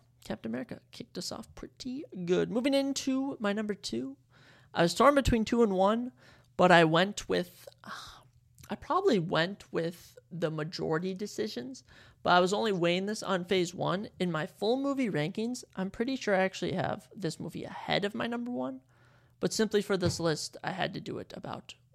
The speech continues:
what was going on at the time when these movies were coming out, sort of the hype for them, how they actually delivered.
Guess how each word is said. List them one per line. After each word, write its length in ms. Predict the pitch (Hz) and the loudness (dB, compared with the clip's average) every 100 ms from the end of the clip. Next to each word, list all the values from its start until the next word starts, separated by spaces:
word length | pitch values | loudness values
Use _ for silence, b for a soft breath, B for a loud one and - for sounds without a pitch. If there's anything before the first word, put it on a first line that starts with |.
| 220 190 175 - _ _ - | -14 -10 -10 -12 _ _ -8
what 340 | 165 175 196 | 0 2 2
was 100 | 202 | 2
going 200 | 190 180 | 2 4
on 100 | 165 | 2
at 80 | 165 | 0
the 80 | 139 | -6
time 640 | - 202 196 196 196 208 | -6 0 2 2 0 -4
when 300 | 196 175 170 | -6 -4 -4
these 160 | 170 175 | -6 -6
movies 260 | 185 180 170 | -6 -6 -6
were 80 | |
coming 300 | 170 185 180 | -8 -6 -2
out, 260 | 170 170 175 B B B B _ | 0 0 -4 B B B B _
sort 400 | - 185 170 165 | -6 2 4 4
of 340 | 156 151 170 - _ _ _ _ | 4 2 -4 -14 _ _ _ _
the 240 | - 160 170 | -8 -2 -2
hype 460 | 151 - 202 185 | -2 -2 -2 -2
for 260 | - 180 185 | -2 2 4
them, 420 | 175 175 175 175 208 | 4 2 0 -4 -6
how 160 | 165 | -4
they 140 | 160 156 | -4 -6
actually 260 | 156 - | -8 -12
delivered. 540 | 151 170 185 175 165 | -10 -4 -2 -2 -4